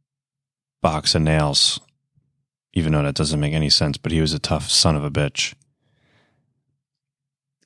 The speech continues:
Uh, he, we lost him to cancer in the end. I mean, he fought cancer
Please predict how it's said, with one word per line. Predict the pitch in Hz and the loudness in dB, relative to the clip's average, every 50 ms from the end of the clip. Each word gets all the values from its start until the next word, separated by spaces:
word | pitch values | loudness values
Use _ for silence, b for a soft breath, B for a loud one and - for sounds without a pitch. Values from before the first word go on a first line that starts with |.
| _ - - | _ -4 -2
Uh, | 85 78 78 76 | 2 2 2 0
he, | 76 - 90 78 | 2 0 -2 0
we | - 82 80 | 0 2 2
lost | 80 78 76 73 - - | 4 4 4 2 2 2
him | 82 80 | 2 0
to | 76 76 | 0 0
cancer | - - 92 82 80 - - 85 78 78 78 | -2 -2 0 0 0 2 2 2 2 2 0
in | 78 | 0
the | 78 78 - - | 0 -2 -2 -4
end. | 80 76 73 73 76 78 - - - _ _ _ _ _ _ _ - | -6 -6 -2 -2 -2 -2 -2 -6 -14 _ _ _ _ _ _ _ -2
I | |
mean, | 82 82 82 82 | 2 2 2 2
he | 76 82 | 2 2
fought | 80 - - 87 78 73 | 0 2 2 0 0 0
cancer | - - 87 82 80 - - 82 78 78 76 - | -2 -2 0 0 2 2 2 2 2 2 0 -4